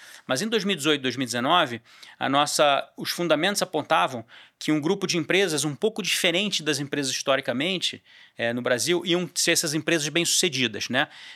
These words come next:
Veio a pandemia, a taxa, teve uma grande reversão macroeconômica, a taxa de juros subiu bastante, então essa tese, de fato, né, de que o Brasil ia ser um país com, com taxa de juro, ca-, taxa cap-, custo capital mais baixo, essa tese não se materializou, e especialmente, Isaac, isso é uma coisa que eu aprendi, tá? E é, é, isso é refletido,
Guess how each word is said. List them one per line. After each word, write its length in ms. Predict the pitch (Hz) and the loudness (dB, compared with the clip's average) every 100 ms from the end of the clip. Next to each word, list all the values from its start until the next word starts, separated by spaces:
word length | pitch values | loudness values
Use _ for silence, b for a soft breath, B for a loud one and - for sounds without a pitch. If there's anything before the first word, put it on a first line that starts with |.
| B | B
Veio 240 | 131 190 | 2 2
a 40 | 180 | 2
pandemia, 640 | 170 160 160 196 208 160 | 2 0 0 2 2 2
a 60 | |
taxa, 240 | 147 156 - | 2 0 -2
teve 140 | 156 147 | -4 -2
uma 100 | 131 | 0
grande 280 | 151 165 | 0 0
reversão 360 | 156 139 - 139 | 0 0 0 0
macroeconômica, 640 | 135 135 127 143 170 170 | 0 -2 -4 -2 0 -2
a 40 | 156 | -2
taxa 240 | - 139 | -4 -4
de 80 | 117 | -6
juros 220 | 131 139 | -6 -4
subiu 220 | - 127 | -4 -2
bastante, 460 | 135 147 - 202 196 | 0 0 -2 -4 -4
então 140 | 185 | -4
essa 180 | 180 180 | -2 -2
tese, 320 | - 156 165 | 2 2 2
de 140 | 170 - | -6 -4
fato, 440 | - 156 - - _ b b - | 2 2 0 -12 _ b b -6
né, 240 | 127 160 B B B | -4 -4 B B B
de 100 | - | -14
que 120 | - 127 | -8 -2
o 20 | |
Brasil 320 | 123 113 123 | 0 0 0
ia 60 | 113 | 0
ser 100 | 123 | -2
um 80 | |
país 320 | - 113 110 - | 0 0 0 -6
com, 440 | - 113 110 117 | -8 -10 -10 -14
com 160 | - 123 | -14 -6
taxa 160 | - 107 | -2 -2
de 80 | |
juro, 180 | 107 110 | -4 -10
ca-, 200 | - 113 | -6 -6
taxa 260 | - 113 - | -4 -4 -2
cap-, 260 | 110 - | -4 -4
custo 240 | - 127 - | -8 -2 -2
capital 300 | 127 - 110 | -2 -4 -2
mais 160 | 127 | -2
baixo, 360 | 120 131 156 - B B B - | 2 2 0 -4 B B B -8
essa 160 | 113 | -2
tese 240 | - 139 139 | 0 0 2
não 220 | 139 202 | 2 2
se 120 | 180 | 2
materializou, 720 | 151 139 131 113 104 123 170 B B B B B | 2 2 0 -2 -2 -4 -4 B B B B B
e 100 | 185 | 2
especialmente, 1080 | 180 - - 226 - 147 131 156 151 - 107 | 2 2 2 2 4 4 4 2 0 -4 -4
Isaac, 260 | 107 - | -8 -4
isso 140 | 123 160 | -2 -2
é 20 | |
uma 80 | 160 | -2
coisa 160 | 165 | -2
que 80 | - | -2
eu 20 | |
aprendi, 400 | 165 180 165 123 | 0 0 0 -2
tá? 360 | 117 120 135 - | 0 0 0 -4
E 160 | - 107 | -12 -8
é, 40 | |
é, 420 | 104 104 104 107 - | -8 -6 -6 -8 -10
isso 400 | 113 - 131 127 | -8 -6 -4 -4
é 120 | 120 | -2
refletido, 600 | 113 117 113 - 131 127 | -4 -8 -10 -8 -6 -8